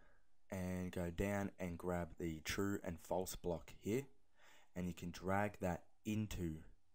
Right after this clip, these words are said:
the, uh, set digital pin block like this. Now, you can type a value in the set digital pin block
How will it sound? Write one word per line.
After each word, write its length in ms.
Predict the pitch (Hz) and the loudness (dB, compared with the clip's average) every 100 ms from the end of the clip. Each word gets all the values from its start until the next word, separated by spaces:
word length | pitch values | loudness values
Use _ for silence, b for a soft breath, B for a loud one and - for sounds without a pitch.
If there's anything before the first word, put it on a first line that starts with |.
| - - - - | -20 -20 -16 -4
the, 240 | 85 85 | 0 2
uh, 180 | 82 80 | 0 -2
set 400 | 82 - - - | 2 4 4 0
digital 440 | 90 85 87 80 - | 0 0 0 -2 -2
pin 320 | 85 80 78 - - - | -4 -4 -6 -12 -10 -2
block 320 | 85 76 - - - - - - | -2 -2 -8 -14 -16 -18 -16 -8
like 160 | - - - | -6 -6 -2
this. 400 | 87 - - - - - - - - - - - - B B B B B B B B B B B B - - - 87 | -2 2 0 0 -6 -20 -20 -20 -20 -20 -18 -16 -16 B B B B B B B B B B B B -16 -14 -10 -2
Now, 300 | 90 87 87 - - - | 2 2 0 -6 -14 -6
you 140 | 98 | -2
can 320 | - 113 113 | 2 2 2
type 400 | - - 101 - | 0 2 2 2
a 80 | 92 | -2
value 560 | 85 98 101 95 92 87 | 2 2 4 2 0 -2
in 180 | - 110 | 0 2
the 100 | 104 | 2
set 360 | 92 - - - | 4 2 2 0
digital 340 | 90 90 90 | -2 0 -2
pin 280 | 80 92 82 | -2 -2 -2
block 360 | 85 82 - | 0 -2 -2